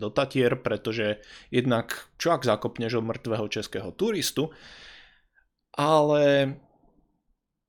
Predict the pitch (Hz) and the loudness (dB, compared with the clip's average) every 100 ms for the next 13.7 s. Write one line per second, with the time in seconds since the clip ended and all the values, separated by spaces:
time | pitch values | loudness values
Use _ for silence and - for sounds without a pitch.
0 | _ 165 175 165 117 117 107 110 - 95 | _ -4 0 0 0 -4 -6 -8 -8 -10
1 | - - - 110 - - 110 104 98 - | -10 -14 -10 -8 -8 -6 -6 -4 -4 -6
2 | - 107 104 117 120 107 - 110 107 110 | -6 -6 -4 -4 -4 -4 -2 -4 -6 -8
3 | 110 - 107 104 107 101 104 107 101 104 | -10 -8 -8 -6 -6 -6 -6 -6 -6 -8
4 | 127 _ 113 104 104 104 104 - 107 - | -14 _ -10 -6 -4 -4 -6 -8 -14 -14
5 | - - 147 - - - 131 123 - 117 | -20 -20 -20 -18 -10 -8 -2 0 2 0
6 | 120 120 113 117 117 113 104 104 104 107 | 0 -2 0 2 2 0 -2 -2 -2 -4
7 | 104 - 107 110 - 101 101 101 90 101 | -6 -12 -8 -6 -4 -4 -4 -8 -8 -8
8 | 104 107 104 101 98 - 98 120 - 104 | -6 -6 -8 -8 -8 -8 -6 -6 -6 -8
9 | 95 - 104 95 - - - - - _ | -10 -12 -12 -14 -20 -20 -20 -20 -20 _
10 | _ _ _ 196 202 165 123 117 131 - | _ _ _ -2 2 2 4 4 4 4
11 | 156 156 147 151 - 127 131 131 151 - | 4 2 2 0 4 4 4 2 0 0
12 | 131 120 120 120 113 123 117 123 113 160 | 0 2 4 2 0 -2 -4 -6 -6 -4
13 | 160 147 135 - 113 110 107 | 0 2 2 2 0 0 0